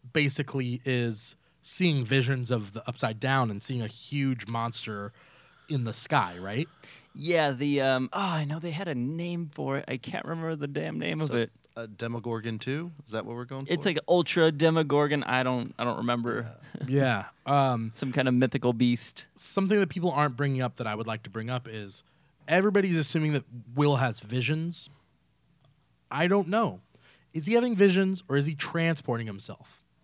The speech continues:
Speaker 3: Mm.
Speaker 1: We don't know, 'cause that would look the same from our point of view.
Speaker 3: Uh, did they bring Will back? Is,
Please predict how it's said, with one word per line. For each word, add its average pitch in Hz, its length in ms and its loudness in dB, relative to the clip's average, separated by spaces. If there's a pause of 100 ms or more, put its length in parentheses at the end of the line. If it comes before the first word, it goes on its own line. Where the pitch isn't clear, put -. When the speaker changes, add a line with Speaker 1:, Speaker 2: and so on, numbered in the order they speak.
(480)
Speaker 3:
Mm. 147 120 -14
Speaker 1:
We 139 100 0
don't 151 200 2
know, 147 300 2
'cause 147 120 -6
that 170 140 6
would 143 100 0
look 175 240 0
the 131 100 -6
same 139 380 -2
from 110 220 -10
our 113 120 -2
point 98 240 -12
of 90 60 -16
view. 85 220 -20 (1600)
Speaker 3:
Uh, 151 500 0 (480)
did 135 180 -2
they 135 120 0
bring 123 320 -4
Will 110 180 -4
back? 95 440 -10 (380)
Is, - 180 -20